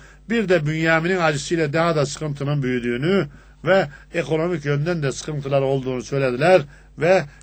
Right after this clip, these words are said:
yetkili kimseye, yani küçük kardeşleri Yusuf'a bu şekilde farkında olmadıkları halde ona böylece söylediler. "Sen yine bize bolca ver,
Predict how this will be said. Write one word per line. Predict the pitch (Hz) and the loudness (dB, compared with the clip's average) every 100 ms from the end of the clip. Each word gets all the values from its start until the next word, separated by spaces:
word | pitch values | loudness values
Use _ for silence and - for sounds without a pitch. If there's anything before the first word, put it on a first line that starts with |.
| - | -4
yetkili | 143 151 - 160 160 | 0 0 -2 -2 -2
kimseye, | 143 131 - 135 | -4 -6 -6 -4
yani | 120 147 143 143 190 180 - - - | 0 2 2 2 0 -2 -6 -20 -20
küçük | - - - | -16 -14 -4
kardeşleri | 139 131 127 - 127 120 | -2 0 -2 -4 -4 -2
Yusuf'a | 151 143 - 127 135 | -2 -4 -6 -6 -4
bu | 147 | -4
şekilde | 135 110 117 160 175 143 - - - | -6 -6 -4 -2 -2 -4 -18 -20 -4
farkında | 143 139 143 143 | -2 0 0 -2
olmadıkları | 160 151 127 117 127 | -2 -2 -4 -4 -4
halde | 120 123 123 147 185 143 - - - | -2 0 0 2 2 0 -8 -20 -10
ona | 143 143 156 185 143 - - 160 | -4 -2 2 0 -2 -10 -8 0
böylece | 185 139 127 165 | 2 2 0 -2
söylediler. | 131 139 147 156 170 113 - - - | -2 0 0 2 0 0 -6 -20 -20
"Sen | - 165 170 | -10 -4 -4
yine | 135 151 147 135 | -2 -4 -2 -4
bize | 135 135 127 | -2 -4 0
bolca | 156 131 131 | -2 0 0
ver, | 123 160 139 | 2 2 2